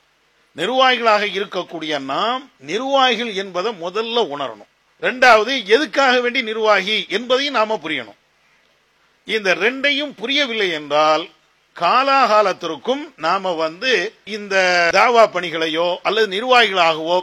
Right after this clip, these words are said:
பேருக்கு இருப்போமே தவிர செயல்பாட்டுக்கு நம்ம கொண்டு வர மாட்டோம். முதல் விஷயம் என்ன?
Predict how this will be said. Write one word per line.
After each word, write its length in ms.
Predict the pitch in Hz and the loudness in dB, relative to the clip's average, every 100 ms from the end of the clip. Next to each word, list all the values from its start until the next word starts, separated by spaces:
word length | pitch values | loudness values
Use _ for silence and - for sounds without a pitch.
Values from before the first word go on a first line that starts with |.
| 180 | 2
பேருக்கு 400 | 185 269 254 226 | 8 8 6 -2
இருப்போமே 360 | 208 202 185 185 | -4 -6 -6 -8
தவிர 440 | 151 151 226 220 - _ _ - | -8 -4 0 0 -2 _ _ -6
செயல்பாட்டுக்கு 640 | 196 269 226 202 160 - | -2 -2 2 0 0 -6
நம்ம 200 | 233 190 | -6 -6
கொண்டு 220 | 147 151 | -8 -6
வர 120 | 143 | -4
மாட்டோம். 340 | 123 101 - - _ _ _ _ - | -6 -10 -20 -20 _ _ _ _ -4
முதல் 280 | 214 285 277 | 4 4 4
விஷயம் 340 | 247 233 226 | -2 -2 -2
என்ன? 140 | 202 | 0